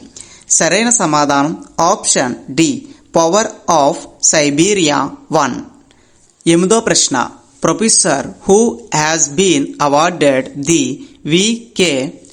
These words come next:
గోకాక్ అవార్డు. ప్రొఫెసర్ వికే గోకాక్ అవార్డును ఎవరు లభించింది? సారీ, ఎవరికి లభించింది?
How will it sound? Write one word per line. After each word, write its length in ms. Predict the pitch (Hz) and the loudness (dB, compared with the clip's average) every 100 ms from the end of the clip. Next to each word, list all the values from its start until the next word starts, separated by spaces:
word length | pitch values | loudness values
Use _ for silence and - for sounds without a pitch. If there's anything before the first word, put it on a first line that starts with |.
| - _ _ _ - 147 | -20 _ _ _ -4 2
గోకాక్ 640 | 165 165 165 196 220 - - - | 2 2 0 0 0 -8 -10 -4
అవార్డు. 580 | 156 143 139 131 - - - _ _ _ - | 0 2 0 -2 -8 -20 -20 _ _ _ -2
ప్రొఫెసర్ 960 | 170 196 226 - 147 135 139 - - | 0 2 0 2 0 -2 -8 -16 -4
వికే 840 | 151 196 220 226 - 160 131 135 - - | 0 0 -2 -4 -2 0 -2 -6 -14 -10
గోకాక్ 920 | 143 165 175 175 190 202 214 - - | 0 2 2 0 0 0 -2 -10 -4
అవార్డును 640 | 151 147 185 180 170 180 - | 0 0 0 0 0 -2 -2
ఎవరు 460 | 143 151 208 233 - | -2 0 2 2 0
లభించింది? 680 | 151 151 185 180 139 135 131 | -2 0 0 0 0 0 -2
సారీ, 500 | - 147 135 156 202 - | -2 0 0 0 -4 -4
ఎవరికి 500 | 147 151 226 233 220 165 | 0 2 0 -2 -4 -2
లభించింది? 840 | 147 175 185 156 127 120 117 - | 0 0 0 -2 -2 -2 -4 -6